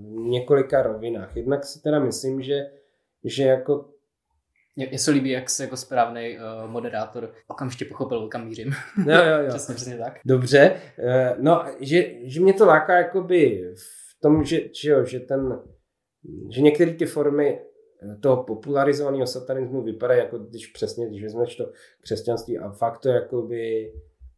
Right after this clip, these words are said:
Speaker 1: otočíš na ruby, úplně přesně, jo, jak je to jako otisk jako v negativu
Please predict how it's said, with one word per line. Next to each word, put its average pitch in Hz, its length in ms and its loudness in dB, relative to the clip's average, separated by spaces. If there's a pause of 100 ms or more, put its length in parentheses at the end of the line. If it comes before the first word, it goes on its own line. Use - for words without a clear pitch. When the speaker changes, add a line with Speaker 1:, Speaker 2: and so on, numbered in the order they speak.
(520)
Speaker 1:
otočíš 107 600 -6
na 90 160 -14
ruby, 135 480 6
úplně 135 340 -2
přesně, 131 760 -4 (460)
jo, 120 480 -2
jak 104 160 -16
je 107 60 -16
to 117 100 -10 (140)
jako 107 280 -10
otisk 123 440 -4
jako 123 320 0
v 113 40 -12
negativu 139 920 0